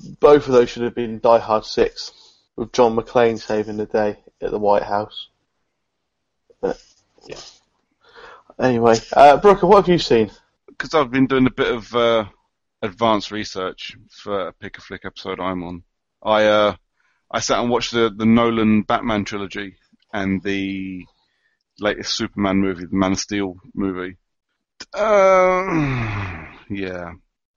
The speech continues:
Speaker 3: No, I like the
Speaker 2: Wasn't
Speaker 3: Nolan
Speaker 2: it good?
Speaker 3: Batman films.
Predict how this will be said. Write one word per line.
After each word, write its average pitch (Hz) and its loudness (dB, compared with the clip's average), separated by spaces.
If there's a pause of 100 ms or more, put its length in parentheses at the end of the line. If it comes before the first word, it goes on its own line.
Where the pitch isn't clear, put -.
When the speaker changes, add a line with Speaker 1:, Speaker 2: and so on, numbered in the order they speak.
(640)
Speaker 3:
No, 175 2
I 208 4
like 185 2
the 135 2
Speaker 2:
Wasn't 127 4
Speaker 3:
Nolan 117 4
Speaker 2:
it - 0
good? 117 2
Speaker 3:
Batman 107 -4
films. 104 -8